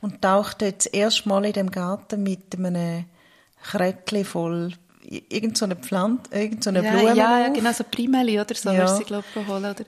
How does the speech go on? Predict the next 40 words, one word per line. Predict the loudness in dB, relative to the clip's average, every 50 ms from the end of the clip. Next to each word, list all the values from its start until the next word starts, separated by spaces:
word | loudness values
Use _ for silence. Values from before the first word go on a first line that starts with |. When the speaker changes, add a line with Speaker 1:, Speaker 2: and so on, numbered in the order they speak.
| _ _ -20 -20 -8 -2
Speaker 1:
Und | -2 -2 0 2 2
dann | 2 2 2 2
kommt | 2 2 2 2 2 0
sie | 0
in | 0
den | 0 0 -2
Gemeinschaftsgarten | 0 0 2 2 2 0 -2 -6 -8 -8 -6 -2 0 0 0 0 -2 -4 -2
und | 0
merkt, | 0 0 0 -2 -4 -6
ah, | -4
das | -4 -2 -2 -2 0
sind | -2 -2 -4 -4 -8
dort | -8 -6 -8
so | -10
quasi | -8 -6 -6 -4 -4 -4 -6 -8
die | -6 -2
Selbstversorger | 0 0 0 0 -2 -4 -8 -8 -8 -4 -4 -2 0 0 0 0 0 0 0 0
Speaker 2:
Mhm. | 0
Speaker 1:
und | -2 -2 -4
da | -6 -6
die | -6 -8
Primeli, | -8 -8 -6 -4 -2 -2 -2 -2 -2 -2 -2 -2
die | -2 -2 -2 -2 -2 -2 -4 -4 -6 -6 -8 -12 -18 -20 -20 -20 -20 -20 -20 -20 -8 -4
Speaker 2:
Irgendwie | -4 0 2 2 2
vom | 2 0 -2 -2
Rewe | -2 0 0 2 2 2
Speaker 1:
bringen | 4 4 6 6
Speaker 2:
oder | 6 4 4
so, | 4 4
Speaker 1:
jetzt | 6
Speaker 2:
hat | 6 6 6 4 4 4 2
Speaker 1:
irgendwie, | 2 2
Speaker 2:
sie | 2 4
Speaker 1:
genau. | 4 2 2
Speaker 2:
<laughs> | 0 -4 -6 -6 -4 0 2
Genau. | 2 2 2 0 -2 -4 -6 -12 -16 -14 -8 -4 -4 -4 -4
Speaker 1:
Die | -6
bringen | -6 -6 -6 -4 -2
jetzt | -2 0 0 -2 -2 -4 -6 -8
wie | -8 -8 -8 -10